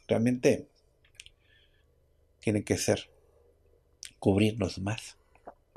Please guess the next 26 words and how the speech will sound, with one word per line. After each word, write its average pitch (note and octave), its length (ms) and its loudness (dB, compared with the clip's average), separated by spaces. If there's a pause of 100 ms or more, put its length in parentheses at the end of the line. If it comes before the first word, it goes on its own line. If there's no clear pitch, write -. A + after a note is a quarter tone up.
(1160)
Camisa A2 360 6
de G2+ 100 2
manga G2 300 0
larga, A2+ 500 0
pantalones F#2+ 540 -4
largos, A2 600 -2 (2250)
porque G#2+ 180 0
vamos G#2+ 220 4
a G#2+ 40 4
estar G#2+ 240 6
al G#2 100 6
aire G#2+ 200 4
libre C3+ 300 2
entre G2+ 240 -4
el F#2+ 60 -2
atardecer G2 520 0
y G#2+ 60 2
el F#2+ 100 0
amanecer. G2+ 640 0 (680)
Es - 120 -12
cuando G2+ 300 0
los F#2+ 200 -4
mosquitos G2+ 520 -4
están G#2+ 340 -2
más - 180 -6
activos. - 720 -6